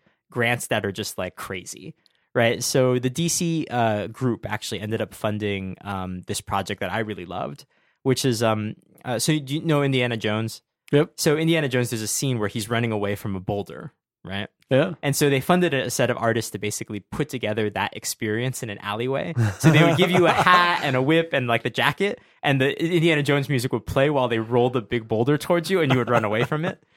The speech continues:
Speaker 1: So, like, there's, like, there's a bunch of kinda weird kinda art projects like that. And then
Speaker 2: Yeah.
Speaker 1: there's also the things that are, like, in the intersection, which I think is some of the most exciting stuff that we've seen. Um, right. So we funded someone who was working on a project called, uh, Serval in Australia.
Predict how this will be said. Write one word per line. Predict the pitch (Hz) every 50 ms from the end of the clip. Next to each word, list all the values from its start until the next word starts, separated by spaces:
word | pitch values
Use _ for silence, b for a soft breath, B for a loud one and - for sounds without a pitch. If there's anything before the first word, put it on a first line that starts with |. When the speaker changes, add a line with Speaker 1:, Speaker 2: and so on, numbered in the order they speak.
| b b b b b
Speaker 1:
So, | b - 196 185
like, | 175 170 160 160
there's, | 185 202 185 160
like, | 175 160 -
there's | - 160 147
a | 147
bunch | 151 175 165
of | 170 -
kinda | - 160 147 123
weird | 113 120 131 143 147 139 -
kinda | - 151 135
art | - - 123 131
projects | - - 135 135 - 143 - -
like | 135 127
that. | 127 127 127 123 123
And | 117 117
then | - 240
Speaker 2:
Yeah. | 226
Speaker 1:
there's | 220 190
also | 214 262 - - 247 214
the | 165 151
things | - - 180 160 139
that | 147 135
are, | 123
like, | 113 104 104 - -
in | 143 156 143
the | 135 135 110
intersection, | 117 - - 101 - - 101 - - - - - - 160 _ _ _ _ -
which | 139 135 151
I | 165
think | 165 196 185
is | 175 -
some | - 151 139
of | 127
the | 120 110
most | 107 110 104 -
exciting | 113 - - - 110 107 90 98 101
stuff | - - - - - -
that | - - -
we've | - - - -
seen. | - - - - - 165 175 170 _ _ _ _ _ _ _ _ -
Um, | 117 117 113 110 107 107 110 -
right. | - 127 127 127
So | - 143 127
we | 127 123
funded | - 151 143 143 139 -
someone | - 135 127 120 113 110
who | 107 - 123
was | 113 104 -
working | 110 110 104 - 113
on | 104 101
a | 98
project | - - - 107 98 92 104 101 92 _ -
called, | - - - 104 95 92 90 85 - -
uh, | - 98 92 90
Serval | 90 - - - 131 123 107 98 - - - -
in | - 110 101
Australia. | 92 90 92 - - - 104 95 95 90 90 - 69 80